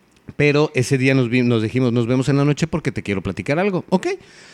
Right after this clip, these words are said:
se va, me voy, en la noche me marcan, tiene un accidente, pum, se muere. Y ahí me pongo a pensar, ¿qué tan rápido se va la vida? O sea, ¿tú crees, te puedes poner a pensar que una persona de veintiún años se vaya así?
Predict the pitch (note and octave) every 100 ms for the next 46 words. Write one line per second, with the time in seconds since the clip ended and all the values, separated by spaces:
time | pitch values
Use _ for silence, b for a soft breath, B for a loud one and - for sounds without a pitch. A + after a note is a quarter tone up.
0 | B B B - C#3 B2 D#3+ A3 - A#2+
1 | A#2+ A2+ D#3+ G#3+ A3 _ A#2 A#2 A2+ B2
2 | - A2 A#2+ D#3 E3 D#3+ C#3+ B2+ A#2 G#2
3 | - A#2+ E3 F#3 F3+ F3 F#3+ G#3+ - -
4 | G2 G2 F2+ - _ _ _ _ _ C3
5 | C#3 D#3 C#3+ D3+ D3+ - A#2+ C3+ C#3+ B2+
6 | _ _ _ - D3 D#3 C#3 C3+ C#3+ A#2
7 | G#2+ A2 B2+ G#2+ - _ _ _ _ b
8 | b b b _ _ - A2 C3 - _
9 | _ _ _ - F3 - E3 E3+ D#3+ D3+
10 | - G3+ G#3+ - C#3 C3+ C#3 D#3 F3 -
11 | A#2 A2+ _ A#2 G#2+ G2 C3 C3+ A#2+ -
12 | B2 E3+ F3+ - A2 - C3 A#2 G2+ F2+
13 | A#2 A2+ A2 F#2 - F2 F#2+ G2+ - E3